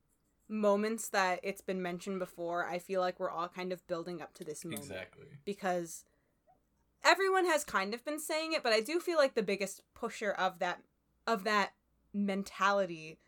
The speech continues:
Speaker 1: was Mister Hong, because all throughout this entire show, he has been saying that from the
Speaker 2: Mm-hmm.
Speaker 1: beginning.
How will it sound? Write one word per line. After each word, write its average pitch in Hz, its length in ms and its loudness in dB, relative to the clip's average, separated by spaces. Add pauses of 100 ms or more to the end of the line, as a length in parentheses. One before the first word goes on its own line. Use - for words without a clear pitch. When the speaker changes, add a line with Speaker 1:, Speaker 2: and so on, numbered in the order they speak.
(320)
Speaker 1:
was 196 420 2
Mister 180 340 -2
Hong, 226 340 2
because 185 460 -6 (480)
all 349 260 8
throughout 233 460 0
this 196 180 -6
entire 208 800 -2
show, 190 560 -2 (100)
he 208 320 -6
has 208 220 -4 (340)
been 196 180 -4
saying 233 480 0
that 160 200 -10
from 180 180 -8
the 175 60 -8
Speaker 2:
Mm-hmm. 175 160 -10
Speaker 1:
beginning. - 400 -8